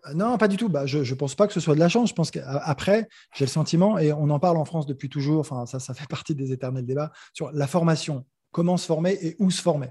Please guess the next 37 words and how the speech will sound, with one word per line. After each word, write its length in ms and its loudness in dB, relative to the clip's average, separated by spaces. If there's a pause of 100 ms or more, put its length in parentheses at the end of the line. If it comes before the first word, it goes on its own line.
ok ? 180 -4 (460)
On 80 -8
parle 180 2
de 80 0
la 120 -4
formation, 500 -2
donc 160 -6
tu 80 -12
parles 160 -4
de 80 0
l'Espagne. 400 0
Aujourd'hui, 340 0
on 80 0
sait 160 -6
que 100 -8
les 200 -8 (200)
surfaces 400 -4
globalement 680 4 (420)
ont 80 -12
été 240 -6
ralenties. 680 2 (160)
Donc, 120 -8
si 120 -10
tu 120 -8
joues 140 0
bien 180 2
sur 220 -4
terre, 180 0
si 120 -14
tu 120 -12
te 80 -18
construis 460 4
sur 220 0
terre, 200 0
tu 140 -8
peux 120 0
globalement 680 6